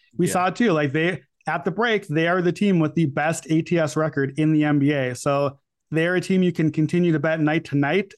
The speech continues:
Speaker 1: and continue to bet futures on until books adjust, and th-, they haven't adjusted yet. We're halfway through. Let's go to pick number seven. Who is your next most likely to make the play-in?
Speaker 2: So I am going to go with the Golden State Warriors,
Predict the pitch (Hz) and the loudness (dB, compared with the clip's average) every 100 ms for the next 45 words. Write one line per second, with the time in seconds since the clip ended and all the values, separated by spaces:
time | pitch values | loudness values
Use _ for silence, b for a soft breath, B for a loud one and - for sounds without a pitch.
0 | - 160 170 156 156 156 160 151 147 - | -4 0 0 2 0 2 0 0 -4 -4
1 | 170 156 135 131 135 143 139 135 147 147 | -2 0 0 0 0 0 -2 0 0 0
2 | 135 156 - 135 151 170 - 135 139 135 | -2 -2 -2 -2 0 0 -2 -2 0 0
3 | 135 147 175 180 165 175 - 120 120 123 | -2 -2 0 0 0 0 -2 -4 -2 -4
4 | - _ _ _ _ _ _ 156 160 202 | -6 _ _ _ _ _ _ -4 0 0
5 | 208 196 190 190 185 185 156 170 - 190 | 2 0 2 0 2 2 0 -2 0 0
6 | 175 170 190 190 170 165 147 - 170 151 | 0 0 -4 0 2 2 0 0 0 0
7 | 139 143 139 185 175 165 151 151 156 - | 2 0 2 2 2 2 2 0 -2 -4
8 | 151 156 143 151 147 143 143 143 - 151 | -2 -2 0 -2 0 2 2 -2 -2 0
9 | 139 139 147 135 127 135 147 - _ _ | 0 -4 -2 0 -2 -4 -8 -14 _ _
10 | _ _ - - 143 139 139 139 147 170 | _ _ -10 -2 0 0 -2 -2 -2 -2
11 | 170 165 156 131 123 123 120 117 110 107 | -2 -4 -4 -2 -2 -2 -4 -6 -6 -6
12 | 110 - 110 104 101 98 107 113 117 117 | -6 -8 -6 -6 -8 -8 -6 -6 -8 -12
13 | - | -20